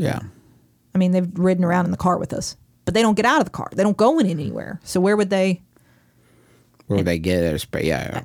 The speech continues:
Speaker 2: And I would say that's probably true of a lot of kids 'cause you can't trust them to not, like, lick things or people.
Speaker 1: Yeah. That, that sounds like an exaggeration if you don't have kids, but it's, no, pretty common present problem,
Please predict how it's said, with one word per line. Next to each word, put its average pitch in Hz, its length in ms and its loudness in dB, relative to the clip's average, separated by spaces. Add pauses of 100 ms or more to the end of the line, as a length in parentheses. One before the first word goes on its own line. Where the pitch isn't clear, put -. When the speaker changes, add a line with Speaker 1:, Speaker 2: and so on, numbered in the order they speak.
Speaker 2:
And 220 100 -2
I 233 60 0
would 240 120 0
say 285 120 4
that's 277 160 0
probably 285 360 0
true 240 160 -2
of 220 80 -2
a 185 40 -2
lot 214 200 0
of 320 80 -6
kids 190 300 -2
'cause 190 240 -2
you 185 80 -4
can't 196 300 -4 (220)
trust - 280 -2
them 175 280 0
to 185 120 -2
not, 175 340 0
like, 175 340 -2 (100)
lick 202 200 -2
things - 580 -6 (1120)
or 190 120 0
people. - 460 -4 (180)
Speaker 1:
Yeah. 101 220 0 (300)
That, 113 220 -2 (760)
that 247 200 2
sounds 185 300 0
like 127 100 4
an 117 60 4
exaggeration 101 640 0
if 78 80 -4
you 82 80 0
don't 82 80 -2
have 65 120 -4
kids, - 380 -4 (420)
but 101 120 -2
it's, - 340 -2 (320)
no, 190 260 4 (280)
pretty 233 240 0
common 147 440 0
present 127 540 -2
problem, 104 420 0